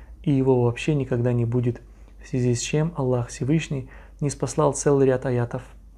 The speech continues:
Так, например, Аллах Всевышний сказал: «Они торопят тебя с наказанием». Подразумевается, что такие люди делают это постоянно. «Да будет им известно, что Аллах никогда не нарушает своего обещания. Однако, поистине,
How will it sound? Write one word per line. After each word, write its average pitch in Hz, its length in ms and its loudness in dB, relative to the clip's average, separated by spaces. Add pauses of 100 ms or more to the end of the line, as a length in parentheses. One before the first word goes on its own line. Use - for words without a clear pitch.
(460)
Так, 143 200 4
например, 135 580 2
Аллах 135 340 -2
Всевышний 131 440 -4
сказал: 131 500 -2 (640)
«Они 143 240 4
торопят 143 460 2
тебя 135 240 0
с - 80 -6
наказанием». 131 640 0 (180)
Подразумевается, 131 800 0
что 135 160 -4
такие 131 300 -4
люди 147 380 2 (240)
делают 139 440 2
это 135 240 -4
постоянно. 127 600 -2 (540)
«Да 131 160 2
будет 151 340 2
им 151 180 2
известно, 139 380 -2
что 139 260 -4
Аллах 135 460 0
никогда 135 440 -2
не 135 120 0
нарушает 123 480 -2
своего 127 360 -2
обещания. 123 680 -2 (380)
Однако, 127 560 -2 (320)
поистине, 131 640 0